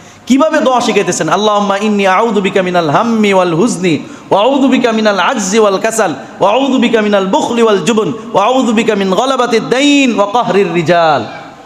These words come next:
এখন বলেন এই শব্দগুলো বড় কঠিন না? এই শব্দগুলো বড় কঠিন। এখন আমি তো এটা আমার উস্তাদের কাছ থেকে শিখছি, আমি কিতাব পড়ে এটা শিখছি, এই জন্য আমি আপনাদের সামনে পেশ করতে পারছি।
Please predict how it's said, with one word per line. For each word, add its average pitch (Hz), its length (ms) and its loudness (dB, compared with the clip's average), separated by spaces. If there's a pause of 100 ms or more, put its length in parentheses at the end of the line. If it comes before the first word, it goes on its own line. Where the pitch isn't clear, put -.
(580)
এখন 226 220 0
বলেন 226 200 0
এই 214 80 0
শব্দগুলো 226 380 0
বড় 226 160 0
কঠিন 240 260 2
না? 311 180 2 (840)
এই 170 120 0
শব্দগুলো 269 440 0
বড় 269 160 2
কঠিন। 285 440 0 (380)
এখন 247 200 -2
আমি 262 180 0
তো 294 100 0
এটা 285 220 0 (320)
আমার 240 220 0
উস্তাদের 285 400 -2
কাছ 269 160 -2
থেকে 277 160 0
শিখছি, 247 600 -2 (680)
আমি 214 180 0
কিতাব 254 400 -2
পড়ে 277 220 2
এটা 294 220 0
শিখছি, 247 420 0 (300)
এই 202 80 2
জন্য 277 160 0
আমি 277 120 2
আপনাদের 269 300 0
সামনে 254 220 0
পেশ 277 220 -2
করতে 247 200 0
পারছি। 185 280 -2